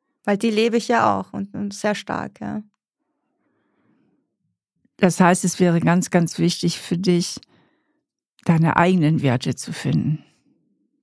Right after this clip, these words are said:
Speaker 1: Ja, stimmt eigentlich, ja.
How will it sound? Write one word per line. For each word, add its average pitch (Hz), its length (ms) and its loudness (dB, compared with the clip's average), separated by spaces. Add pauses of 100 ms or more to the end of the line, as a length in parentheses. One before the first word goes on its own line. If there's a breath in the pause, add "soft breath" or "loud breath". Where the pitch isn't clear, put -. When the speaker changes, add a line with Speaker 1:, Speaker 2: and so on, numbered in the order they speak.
(1700 loud breath)
Speaker 1:
Ja, 208 340 -6 (640)
stimmt 208 440 -8
eigentlich, 196 480 -10
ja. 214 180 -6